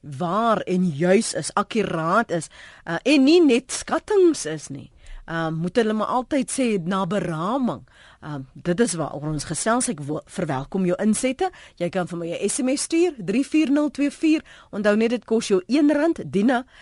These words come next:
skryf hoeka hierso. Hou op om te sê julle vertrou nie die staat nie. Dis die regering wat julle nie vertrou nie. Die staat behels ander, baie ander afdelings ook. Nog 'n mening sê statistiek is 'n onmisbare hulpmiddel. Volgens hulle,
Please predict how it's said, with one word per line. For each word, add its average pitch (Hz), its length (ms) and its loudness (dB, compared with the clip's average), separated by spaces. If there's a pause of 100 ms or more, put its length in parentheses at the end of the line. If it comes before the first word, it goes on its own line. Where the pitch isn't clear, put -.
skryf 277 400 0
hoeka 214 300 -2
hierso. 277 460 0 (300)
Hou 208 220 2
op - 180 6
om 349 140 4
te 359 100 -2
sê 330 320 2
julle 233 180 0
vertrou 262 420 -2
nie 214 160 0
die 131 100 -8
staat 240 420 -4
nie. 381 140 0 (280)
Dis 190 140 -2
die 233 120 0
regering 320 520 2
wat 254 160 2
julle 180 180 2
nie 196 120 0
vertrou 202 420 -4
nie. 285 180 0 (240)
Die 151 100 -10
staat 220 360 -6
behels 180 480 -4
ander, 247 500 -2
baie 220 320 -2
ander 180 260 -2
afdelings 156 680 -4
ook. 214 220 2 (520)
Nog - 200 2
'n 302 80 6
mening 320 320 6
sê 320 240 2
statistiek - 760 0
is 285 120 2
'n 311 100 4
onmisbare 294 680 2
hulpmiddel. 277 580 2 (260)
Volgens 277 540 4
hulle, 214 420 4